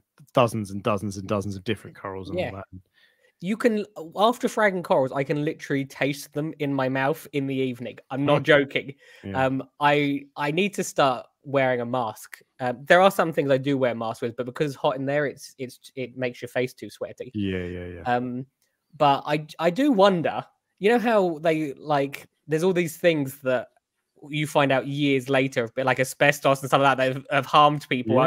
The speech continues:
Speaker 2: over an extended exposure. I'm like, either these, this coral stuff is gonna make me live forever <laughs> because I'm getting something that,
Speaker 1: Hmm.
Speaker 2: like, is
Speaker 1: Super
Speaker 2: that
Speaker 1: power.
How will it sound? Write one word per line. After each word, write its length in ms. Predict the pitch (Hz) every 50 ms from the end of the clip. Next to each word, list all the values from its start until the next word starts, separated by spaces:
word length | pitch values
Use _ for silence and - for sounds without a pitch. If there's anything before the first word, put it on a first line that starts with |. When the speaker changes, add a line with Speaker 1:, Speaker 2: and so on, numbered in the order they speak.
| 135 135
Speaker 2:
over 180 | 127 135 131 131
an 80 | 131 -
extended 560 | - 143 135 - - - - 147 143 139 131 135
exposure. 720 | 131 135 - - 156 147 147 143 135 - - - 139 - _ _ - - _ _
I'm 160 | - 165 180 196
like, 340 | 196 190 190 175 - - _ _ _ _ _ _ _ _ _ _ - - _ _ _ _ -
either 540 | 247 277 285 262 190 143 120 113 135 202 - _ _ _ _ _ -
these, 340 | 151 202 269 277 262 - -
this 280 | 170 190 269 277 -
coral 360 | - - - 262 240 220 175 151
stuff 260 | - - 139 139 139
is 80 | 131
gonna 140 | 131 143 147
make 180 | 151 156 151 156
me 120 | 160 156
live 200 | 156 165 160 151
forever 540 | - - 175 180 190 202 190 143 135 127 151 - - - - -
<laughs> 580 | - - - - - - - - - - - -
because 240 | 196 - - 185 196
I'm 160 | 185 180 156
getting 380 | 175 196 190 196 208 185 180
something 580 | 170 - 156 143 143 143 147 135 135 151 170 170 - - - _ _ _ _
that, 220 | 151 160 156 - 101
Speaker 1:
Hmm. 80 | 98 98 - 165
Speaker 2:
like, 340 | 160 151 151 151 - - 175 - - _ _ _ _ _ _ _ _ _ _ - - - - 151
is 120 | 160 156 147
Speaker 1:
Super 220 | 127 98 - 147
Speaker 2:
that 60 | 151
Speaker 1:
power. 220 | 117 87 85 85